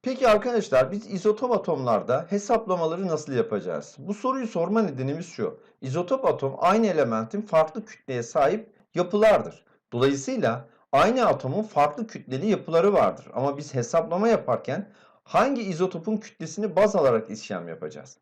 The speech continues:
Bilim insanları tabiatta bulunan elementlerin izotoplarının doğada bulunma yüzdesini hesaplamıştır. Biz bu değerden faydalanarak izotop atomlarda matematiksel işlem hatalarını en aza indirgemek için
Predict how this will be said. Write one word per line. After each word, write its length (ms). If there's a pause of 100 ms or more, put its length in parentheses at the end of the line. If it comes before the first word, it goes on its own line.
(220)
Bilim 300
insanları 640 (340)
tabiatta 520
bulunan 240
elementlerin 600
izotoplarının 920 (220)
doğada 360
bulunma 300
yüzdesini 560
hesaplamıştır. 880 (380)
Biz 220
bu 140
değerden 480
faydalanarak 920 (220)
izotop 440
atomlarda 760 (120)
matematiksel 840
işlem 300
hatalarını 560
en 220
aza 200
indirgemek 600
için 300